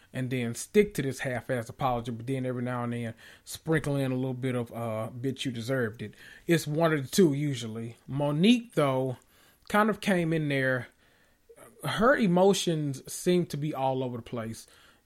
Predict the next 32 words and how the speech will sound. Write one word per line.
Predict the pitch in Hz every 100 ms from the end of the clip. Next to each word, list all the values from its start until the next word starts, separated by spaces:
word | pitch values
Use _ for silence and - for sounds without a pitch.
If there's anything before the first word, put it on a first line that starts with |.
| -
She | - - 196
was | 180 170 160 143
crying | - - 185 185 190 175
in | 165
some | - 175
instances. | 165 160 - 151 - 156 143 - _ _ _ _
She | 147 - 160
was | 143 143 120
combative | - 135 143 160 160 139
in | 139
other | 147 143
instances. | 143 135 - 131 151 139 - _ _ _ _ _ _ _
She | - 160
didn't | 143 135
care | - 156 151
in | 139
some, | 135 160 147 143 139
you | 139
know. | 131 117
And | 127 127 - _ _ _ _ _
it | 202 185
seemed | - 233 233 233
like, | 180 175 160 151 - - _ _ - _
one, | 139 156 180 175 143
the | 156
other | 185 185
women | 175 170 156 143 - _ _ _ _
were | 127 127
not | 139 139
here | 135 139
for | 127 117 113 117
it. | - 139 - 208 196 175